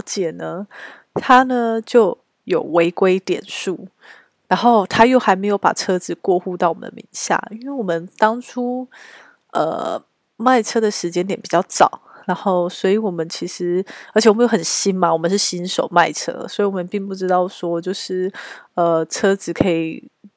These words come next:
当天就是交车的时候就线上把车子转到对方名下，我们是用很 old fashion 的方法，<laughs> 就是双方一手交钱，一手交车钥匙，然后让对方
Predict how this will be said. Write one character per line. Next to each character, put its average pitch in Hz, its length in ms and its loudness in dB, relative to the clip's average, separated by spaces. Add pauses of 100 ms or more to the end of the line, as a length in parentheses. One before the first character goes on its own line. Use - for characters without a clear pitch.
(200)
当 185 260 4
天 180 480 -2
就 - 140 -4
是 180 380 -6 (400)
交 170 200 6
车 180 200 0
的 170 120 2
时 - 140 -8
候 175 300 -2
就 170 200 -2
线 170 380 0
上 175 380 2 (580)
把 156 140 4
车 - 220 -2
子 175 100 -6
转 160 220 -6
到 165 100 2
对 - 200 0
方 160 240 -2
名 - 200 -16
下， - 380 -2 (380)
我 175 100 0
们 175 120 -4
是 202 180 -4
用 202 180 2
很 160 380 -2 (480)
old 196 160 4
fashion 190 360 2
的 170 80 -4
方 165 240 -2
法， 139 240 0 (420)
<laughs> - 380 -2
就 202 160 8
是 190 300 -2 (240)
双 202 280 4
方 190 460 6 (280)
一 214 60 2
手 175 220 2
交 180 240 6
钱， - 240 -2
一 190 60 -8
手 - 180 -2
交 175 220 2
车 175 240 0
钥 180 200 4
匙， - 360 -6
然 170 140 -6
后 180 260 0
让 180 260 2
对 190 240 2
方 175 480 -2